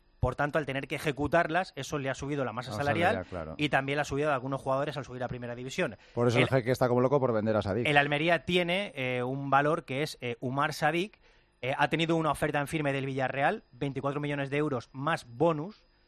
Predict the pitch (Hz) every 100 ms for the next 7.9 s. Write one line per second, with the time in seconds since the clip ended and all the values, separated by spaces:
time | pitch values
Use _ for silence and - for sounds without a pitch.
0 | _ _ _ - 143 143 143 139 135 139
1 | - 139 143 165 180 - 190 185 190 156
2 | 151 - 139 190 220 - 131 127 139 147
3 | 147 131 147 131 131 120 120 151 214 -
4 | _ _ _ _ 131 131 127 123 131 151
5 | 131 143 131 135 147 131 147 143 127 143
6 | 131 131 139 127 127 135 123 113 113 143
7 | 147 202 - 120 131 113 120 170